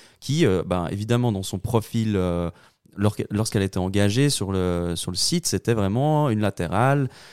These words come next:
Euh, donc voilà, moi je vois clairement Daina Bourma qui en plus fait des très bonnes interventions défensives, beaucoup plus intéressantes en défense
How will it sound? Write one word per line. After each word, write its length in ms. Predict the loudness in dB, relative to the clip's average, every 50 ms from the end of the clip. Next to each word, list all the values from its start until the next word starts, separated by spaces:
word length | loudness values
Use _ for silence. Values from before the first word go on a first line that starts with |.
| -20 -12 -8
Euh, 240 | -4 -2 0 0 0
donc 180 | 0 -2 -2 0
voilà, 180 | 0 2 2
moi 100 | 2 2
je 140 | 0 0 -4
vois 220 | -4 -2 -2 -2 -2
clairement 380 | -2 -4 -4 -4 -2 -2 -2
Daina 300 | 0 0 0 0 0 -4
Bourma 340 | -4 -4 -4 -2 -2 -2 -2
qui 260 | -4 -6 -8 -6 -4
en 120 | -4 -4 -4
plus 180 | -6 -8 -8
fait 140 | -6 -6 -6
des 100 | -8 -8
très 160 | -8 -10 -8
bonnes 160 | -6 -6 -4
interventions 540 | -6 -4 -4 -4 -2 -2 -2 -2 -2 -2 -2
défensives, 580 | -4 -4 -4 -4 -4 -4 -2 -2 -2 -4 -4 -8 -10 -14 _ -20
beaucoup 360 | -12 -8 -8 -6 -6 -8 -10
plus 460 | -12 -12 -14 -12 -8 -6 -6 -2 -2
intéressantes 640 | -2 -2 -2 -4 -2 -2 0 0 0 -2 -2 -4 -6
en 60 | -4
défense 460 | -4 -4 -4 -2 -2 -2 -2 -2 -4